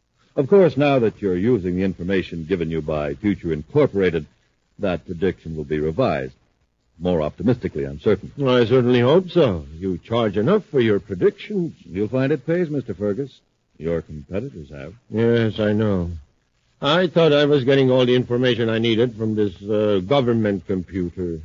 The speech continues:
Speaker 1: Well, that gives you the overall trends in industry and business. But we give you specific predictions for your own particular interests.
Speaker 2: Hmm.
Speaker 1: However, the government computer is excellent for the overall operations of the Space Patrol, for example.
Speaker 2: Space Patrol?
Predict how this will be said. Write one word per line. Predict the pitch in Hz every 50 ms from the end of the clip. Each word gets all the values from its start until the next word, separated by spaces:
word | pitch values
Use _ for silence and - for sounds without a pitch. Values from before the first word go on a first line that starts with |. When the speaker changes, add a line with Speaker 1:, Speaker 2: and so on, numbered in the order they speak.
| -
Speaker 1:
Well, | - 87 95 104 104 104
that | 104 104 92 - 78
gives | 104 98 82 71
you | 90 92 78
the | 78 85
overall | 87 82 76 78 76 69 69
trends | - - 104 90 82 80 76
in | 78 78
industry | 92 92 78 80 73 - - 80
and | 71 65 64
business. | 113 131 110 90 80 71 69 - _ _ _ _ _ _ _ _ _ _ _ _ _ -
But | - 117 117 104 -
we | - 156 160
give | 135 151 143 127
you | 143 139 131
specific | 131 - - 135 - - 180 - 165 127 -
predictions | 131 120 110 147 131 - - 87 82 78 -
for | - - 90 85
your | 82 82 95
own | 110 110 95 87
particular | - 92 - - 110 - - 92 78 76 82
interests. | 113 131 123 - - - - _ _ -
Speaker 2:
Hmm. | - 98 92 85 82 78 73 69 85 95
Speaker 1:
However, | 107 143 160 180 180 165 151
the | 120 123
government | 104 170 175 165 156 131 117 95 -
computer | 101 92 85 - 156 156 113 101 87 82 78 - _ _ _ _ _ -
is | 87 85 82 73 69 67 -
excellent | 85 110 113 - - - 80 82 78 76 76
for | - 80
the | 71 76 80
overall | 85 78 73 78 76 76 76
operations | 76 76 76 80 80 85 80 78 - 78 76 71 76
of | 78 73 67 65 - _ _ _ _ _ _ _ _ _ _ _ -
the | 80 73
Space | - - - 87 87 -
Patrol, | - 90 - 98 98 98
for | 90 98 98
example. | 95 90 104 101 101 - 135 131 120 - _ _ _ _ _
Speaker 2:
Space | - - 90 110 131
Patrol? | 123 165 139 107 110 98 82 78 73